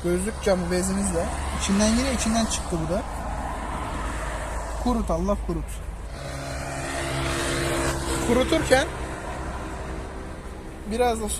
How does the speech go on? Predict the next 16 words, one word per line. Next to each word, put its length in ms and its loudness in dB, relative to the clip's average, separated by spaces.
böyle 160 2
üflersek 580 2
daha 160 8
hızlı 300 0
kuruyor. 340 -6
Şimdi 160 -4
işin 340 -6
en 200 -2
garip 340 2
tarafına 420 0
geldik. 580 -4
Şu 160 -4
birinci 440 -2
gözü 220 2
açtı. 460 2
Ha. 220 0